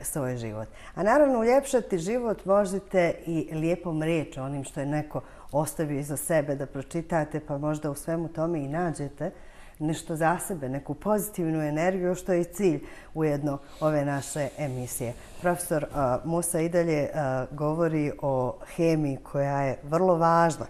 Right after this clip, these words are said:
kako za život, kako za ljubav, tako i za sve ono što se tiče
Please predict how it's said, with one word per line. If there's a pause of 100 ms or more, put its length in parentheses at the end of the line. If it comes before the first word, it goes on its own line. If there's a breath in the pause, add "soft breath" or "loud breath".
kako
za
život,
kako
za
ljubav, (340 loud breath)
tako
i
za
sve
ono (220 loud breath)
što
se
tiče